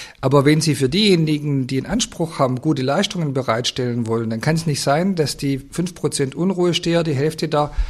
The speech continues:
Arbeitskapazitäten der Betreuer und der Verwaltung binden. Und so ungefähr müssen Sie sich dieses Verhältnis vorstellen.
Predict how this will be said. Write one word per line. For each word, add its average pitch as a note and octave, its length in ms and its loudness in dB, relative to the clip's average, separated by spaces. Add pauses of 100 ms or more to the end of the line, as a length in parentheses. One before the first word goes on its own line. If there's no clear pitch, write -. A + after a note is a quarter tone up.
(220)
Arbeitskapazitäten D#3 1200 0
der B2+ 80 0
Betreuer D3+ 460 0
und C#3+ 100 -2
der C3+ 80 0
Verwaltung D3 460 0
binden. A#2 240 -2
Und A#2 100 0
so C3+ 100 -4
ungefähr D3+ 360 -2
müssen D#3 240 0
Sie D#3 60 -4
sich D3+ 100 -2
dieses - 180 -8
Verhältnis D3+ 400 -4
vorstellen. B2 480 -4